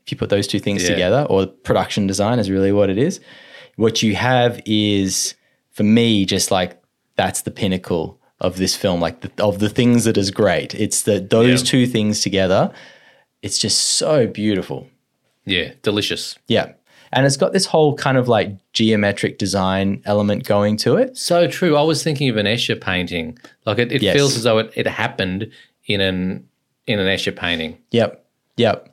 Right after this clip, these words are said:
Speaker 1: So I wrote down Escher, and then the other thing was this game called Monument Valley,
Speaker 2: <laughs>
Speaker 1: which if you're a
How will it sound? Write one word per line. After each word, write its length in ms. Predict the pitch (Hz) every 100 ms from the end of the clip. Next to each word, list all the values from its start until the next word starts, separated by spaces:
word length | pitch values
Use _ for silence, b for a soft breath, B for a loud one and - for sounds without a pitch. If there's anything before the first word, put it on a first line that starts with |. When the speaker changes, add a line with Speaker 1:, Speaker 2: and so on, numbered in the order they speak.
| -
Speaker 1:
So 160 | 120
I 320 | 117 117 143
wrote 240 | 139 135 127
down 220 | 120 110
Escher, 460 | 110 110 - 156 185 B B B
and 120 | 107
then 60 | 110
the 80 | 113
other 140 | 120
thing 280 | 120 107 107
was 440 | 104 101 101 -
this 180 | 98 98
game 320 | - 110 120
called 240 | 123 107 95
Monument 480 | 98 98 98 90
Valley, 500 | 82 87 95 147 208 _ _ -
Speaker 2:
<laughs> 440 | 180 - - -
Speaker 1:
which 200 | - 101
if 160 | 120 -
you're 240 | 104
a 20 | 98